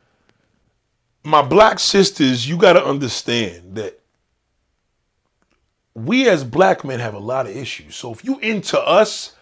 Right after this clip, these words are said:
I know you're gonna have a hard time. I know you are, because I know the majority of us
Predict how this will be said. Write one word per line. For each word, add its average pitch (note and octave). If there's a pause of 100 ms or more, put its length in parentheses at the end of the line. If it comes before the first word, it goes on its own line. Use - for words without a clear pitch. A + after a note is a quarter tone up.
(220)
I G3+
know F#3+
you're D#3
gonna B2+
have G#2
a F#2+
hard F2+
time. - (1700)
I F#3
know C#4+
you C3
are, -
because F3+
I G#3+
know B3+
the A#3+
majority A#3
of G#3 (120)
us -